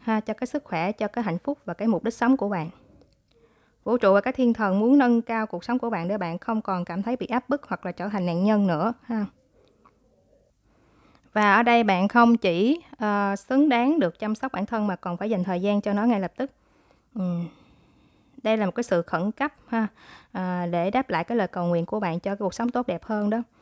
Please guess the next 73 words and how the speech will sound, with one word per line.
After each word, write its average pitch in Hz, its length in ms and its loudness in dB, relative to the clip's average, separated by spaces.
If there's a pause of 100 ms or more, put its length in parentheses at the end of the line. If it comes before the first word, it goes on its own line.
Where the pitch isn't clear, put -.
(360)
Vũ 220 120 -2
trụ 190 200 2
đã 208 100 2
ban 220 180 2
cho 214 120 -2
bạn 190 140 -2
cái 220 100 -8
sức 294 200 -4
mạnh 170 220 0
để 185 80 0
tự 175 200 -2
mình 180 180 2
thực 175 180 -8
hiện 170 160 0
những 185 140 0
bước 262 140 0
đầu 175 160 0
tiên 214 300 0
bằng 175 120 -4
cách 240 220 -8
thêm 240 220 4
cái 247 100 0
việc 180 160 -2
chăm 196 120 -4
sóc 254 200 -6
bản 180 140 -4
thân 208 200 -2
vào 180 100 -2
cái 214 120 -4
lịch 208 180 -6
trình 175 160 0
hàng 175 180 -4
ngày 170 140 -2
của 208 160 -6
bạn 170 180 -4 (440)
và 190 160 2
xóa 247 300 2
bỏ 175 240 0
những 208 240 2
công 220 200 0
việc 175 160 -2
không 214 200 0
mong 214 180 2
muốn 247 260 4 (120)
ha. 220 200 -2 (220)
Đã 175 140 -8
đến 247 180 4
lúc 285 120 4
bạn 175 160 -2
nói 226 100 0
không 220 280 -2
với 226 120 2
những 202 160 2
cái 233 80 0
điều 185 180 2
gây 202 140 0
sao 202 260 -2
nhãng 180 280 0 (420)
và 175 140 -2
đồng 175 160 0
ý 262 180 2
với 277 120 6
những 202 140 4
ưu 214 120 0
tiên 208 220 0
của 190 120 -4
mình, 190 200 0 (460)
bao 202 220 -2
gồm 180 200 2
cả 196 140 -4
việc, 185 220 -2
gọi 175 140 -2
là, 170 160 -2